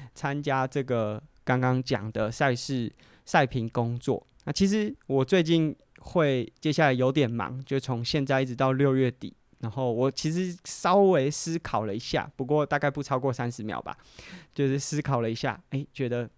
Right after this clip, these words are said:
真的是很难得的机会，所以就，就上了，就决定，好，本来没有要上台北，因为艾尔达的公司也是在台北，那不管，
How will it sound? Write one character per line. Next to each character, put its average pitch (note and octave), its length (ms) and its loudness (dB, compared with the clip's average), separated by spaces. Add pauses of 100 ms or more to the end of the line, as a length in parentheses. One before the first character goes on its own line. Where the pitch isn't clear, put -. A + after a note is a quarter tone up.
(180)
真 D3 140 4
的 C#3+ 40 4
是 C#3+ 120 2
很 C3 100 2
难 A#2 160 -2
得 A2+ 160 -4
的 A2+ 80 -4
机 A#2+ 220 -4
会， C3 200 0 (100)
所 A#2+ 140 -4
以 A2+ 60 0
就， A#2+ 300 -2 (200)
就 - 80 -2
上 D#3+ 360 2
了， - 160 -4 (200)
就 C#3 240 0
决 C3+ 200 0
定， C#3 320 0
好， C3 260 4 (520)
本 C3 120 2
来 C3+ 320 4
没 D3+ 140 0
有 C#3+ 80 2
要 C#3+ 120 2
上 D3 220 2
台 B2 180 2
北， A#2+ 180 2
因 B2+ 200 -2
为 B2 80 0
艾 C#3 140 0
尔 C3+ 100 4
达 A2+ 180 -2
的 A#2 160 -4
公 B2+ 220 0
司 B2+ 140 -2
也 G#2+ 40 0
是 A2+ 80 -6
在 B2+ 140 -2
台 A2+ 220 -6
北， - 180 -4 (380)
那 A2 360 -6 (360)
不 E3+ 100 2
管， D3+ 160 6